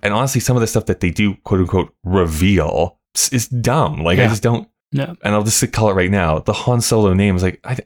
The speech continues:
Speaker 2: Awful.
Speaker 1: okay. Like, I never once in my life was like, "But why is he called
Speaker 2: Yeah.
Speaker 1: Han Solo?"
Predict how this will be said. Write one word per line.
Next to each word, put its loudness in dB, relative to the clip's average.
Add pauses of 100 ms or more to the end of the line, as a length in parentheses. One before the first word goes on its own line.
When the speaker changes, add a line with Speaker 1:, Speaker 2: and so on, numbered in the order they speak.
Speaker 2:
Awful. 0
Speaker 1:
okay. 0
Like, 0
I 0
never 0
once 0
in 2
my 2
life 0
was 0
like, -2 (120)
"But 0
why 0
is 4
he -2
called 0
Speaker 2:
Yeah. 4
Speaker 1:
Han 0
Solo?" -4